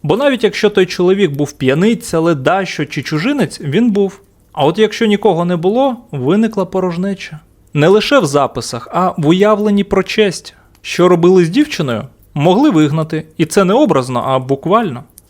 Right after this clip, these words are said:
З хатою, з вузликом на плечі, до родичів у друге село, щоб там родила і сиділа. Могли перевести. Якщо був кандидат, який погоджувався взяти її з усім добром, це була удача, іноді навіть куплена. Могли приховати.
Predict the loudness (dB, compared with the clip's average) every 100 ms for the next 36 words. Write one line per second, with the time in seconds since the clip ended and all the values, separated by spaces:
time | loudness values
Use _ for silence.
0 | -18 -10 -4 -2 0 -2 -2 -2 -4 -2
1 | -2 -2 -4 -2 -2 -2 -4 0 2 2
2 | 2 -2 -4 -2 -2 -2 -4 -4 -2 -2
3 | -2 -6 -6 -6 -4 -2 -2 -2 0 0
4 | -2 -6 -8 -6 -6 -8 -14 _ _ _
5 | 0 0 2 0 2 2 0 -2 -6 -6
6 | -6 -18 _ -2 -2 0 2 2 0 0
7 | 2 0 -2 -6 -4 -4 -2 -2 -2 -2
8 | -6 -6 -8 -4 -4 -2 -4 -4 -6 -8
9 | -8 -6 -4 -4 -4 -2 0 2 0 -2
10 | -6 -10 -6 -2 0 -2 -2 -4 -6 -8
11 | -14 -8 -4 -4 -4 -6 -6 -6 -8 -12
12 | -6 -4 -4 -6 -8 -12 _ _ -4 0
13 | 0 0 -2 -2 0 0 -4 -10